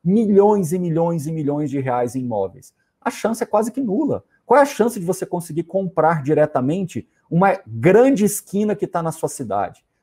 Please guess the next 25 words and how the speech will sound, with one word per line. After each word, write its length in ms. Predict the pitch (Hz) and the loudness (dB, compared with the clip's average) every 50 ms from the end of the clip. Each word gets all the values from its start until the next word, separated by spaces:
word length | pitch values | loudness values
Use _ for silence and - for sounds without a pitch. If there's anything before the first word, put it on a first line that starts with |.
| _ | _
Qual 160 | _ 202 233 | _ 4 4
é 20 | 226 | 4
a 40 | 208 | 4
chance 340 | - - 214 214 202 - | 0 0 -2 -2 -2 -2
de 60 | 165 165 | -4 -4
você 180 | 175 - - | -4 -6 -4
comprar 300 | - 165 160 - 170 165 | -4 -4 0 0 0 0
três 500 | 165 - - 196 190 214 233 240 202 165 | 0 0 4 6 8 8 6 6 0 -2
esquinas? 640 | 180 170 - - - 160 156 143 117 98 92 _ _ _ _ _ _ _ | -2 -6 -8 -8 -8 -6 -4 -4 -6 -6 -12 _ _ _ _ _ _ _
Qual 140 | _ 196 214 | _ 4 4
é 40 | 226 | 4
a 40 | 214 | 2
chance 320 | - - 220 202 - 202 | 0 -2 -2 -2 -2 -4
de 80 | 165 165 | -4 -2
você 240 | 180 185 - - | -2 -2 -4 -6
comprar 400 | 165 _ - 170 160 170 170 180 | -8 _ -6 -6 -2 0 0 0
em 140 | 185 185 180 | 0 0 4
outras 400 | 190 202 233 254 - - 190 185 | 4 4 4 4 2 0 0 0
cidades 460 | - - 151 127 139 143 151 147 127 | 0 -6 -2 0 2 2 2 0 -2
vizinhas? 580 | 131 143 127 110 117 135 143 127 104 90 - _ _ _ _ _ | -6 -8 -6 -4 -4 -4 -4 -4 -6 -8 -12 _ _ _ _ _
A 120 | _ 170 190 | _ -2 -2
chance 460 | - - - 170 175 170 - - - _ | -2 -4 -6 -6 -6 -6 -8 -14 -10 _
é 80 | 147 | -4
muito 300 | 160 160 156 160 165 - | -4 -2 -2 -4 -6 -6
baixa. 480 | 170 139 160 175 190 185 - - 95 - | 0 2 2 2 2 0 -6 -18 -20 -20